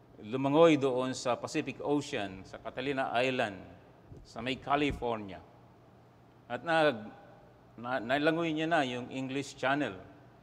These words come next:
At ngayon ay lumalangoy siya ng almost fifteen hours. Napakalamig ng tubig. Very chilly. At,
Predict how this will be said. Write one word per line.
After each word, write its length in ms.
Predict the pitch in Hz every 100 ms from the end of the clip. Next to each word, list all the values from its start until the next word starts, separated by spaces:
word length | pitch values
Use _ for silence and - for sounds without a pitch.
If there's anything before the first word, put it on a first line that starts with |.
| - - - - -
At 240 | 131 127 160
ngayon 400 | 147 170 151 139
ay 180 | 135
lumalangoy 560 | 135 135 139 151 143 139 127
siya 160 | 135
ng 120 | 127 127
almost 480 | 160 160 160 - -
fifteen 400 | 156 143 160 160
hours. 540 | 139 175 131 98 -
Napakalamig 1040 | 117 117 185 - - - 120 135 160 151 95 110 -
ng 180 | 131 139 135
tubig. 400 | - 220 123 95 85 - - - - - - - - - - - - - - - -
Very 320 | 95 123 127 131
chilly. 480 | - 160 170 117 - - - - - - - - - - - - - - - - -
At, 240 | 113 120